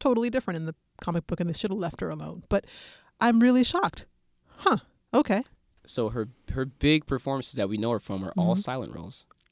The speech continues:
Speaker 1: Right. Oh, and she was Katana too. Poor her.
Speaker 2: Yeah.
Speaker 1: Ugh.
Speaker 2: So she got a, a good break with this, with
Speaker 1: I,
Speaker 2: this
Speaker 1: yeah,
Speaker 2: role.
Speaker 1: definitely, because those other two roles were just Asian fetishism on parade. That's so sad. Ugh. I'm
Speaker 2: Yeah,
Speaker 1: glad she
Speaker 2: man.
Speaker 1: got a good break with this. I hope she
Speaker 2: Yeah.
Speaker 1: gets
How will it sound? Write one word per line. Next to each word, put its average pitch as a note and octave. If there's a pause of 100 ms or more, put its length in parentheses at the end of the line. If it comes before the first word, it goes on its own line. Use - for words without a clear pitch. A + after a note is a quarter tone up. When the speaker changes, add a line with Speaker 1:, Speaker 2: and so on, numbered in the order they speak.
Speaker 1:
Right. A#3+
Oh, A3+
and A3+
she A#3
was A3
Katana A3
too. G3+
Poor A3
her. D#3+
Speaker 2:
Yeah. C#3 (380)
Speaker 1:
Ugh. A3+
Speaker 2:
So B2
she -
got F#3
a, -
a A#2
good C#3+
break A2
with -
this, -
with -
Speaker 1:
I, C4
Speaker 2:
this B3+
Speaker 1:
yeah, B3+
Speaker 2:
role. A3+
Speaker 1:
definitely, F#3+
because F#3+
those A3
other G3
two F3
roles D#3+
were F#3
just D#3+ (100)
Asian F#3
fetishism E3+
on D#3+
parade. E3+
That's F3+
so F#3+
sad. G3+ (280)
Ugh. - (240)
I'm G3
Speaker 2:
Yeah, F#3
Speaker 1:
glad A3
she G#3
Speaker 2:
man. G3
Speaker 1:
got G#3+
a -
good F3+
break E3
with -
this. -
I E3+
hope A3
she A#3
Speaker 2:
Yeah. G3
Speaker 1:
gets -